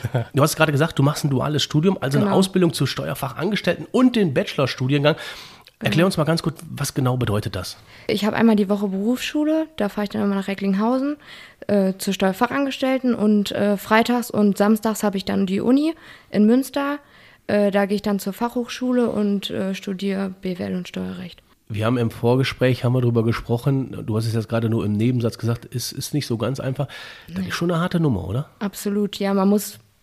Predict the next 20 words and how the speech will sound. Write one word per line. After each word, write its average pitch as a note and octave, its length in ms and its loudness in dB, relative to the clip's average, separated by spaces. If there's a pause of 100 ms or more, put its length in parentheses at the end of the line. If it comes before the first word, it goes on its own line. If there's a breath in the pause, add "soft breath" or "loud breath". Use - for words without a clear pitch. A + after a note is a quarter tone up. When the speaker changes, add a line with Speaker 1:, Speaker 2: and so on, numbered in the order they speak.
(140)
Speaker 2:
versuchen, G#3 440 0
irgendwo G3+ 260 2
einen G3+ 80 0
Ausgleich A3 400 -2
zu A#3 120 -6
finden, B3 360 0
weil, F#3+ 300 0 (480 loud breath)
ja, F#3+ 400 6 (300)
man G3 220 2
wird G3 120 2
schon G#3+ 220 4
sehr G3 160 6
belastet, A3 840 2
allein G3+ 500 4
weil G3 240 4
man G3 240 4
halt G3 240 0
den G3+ 120 4
ganzen G3+ 320 2
Schulstoff, G#3+ 600 -2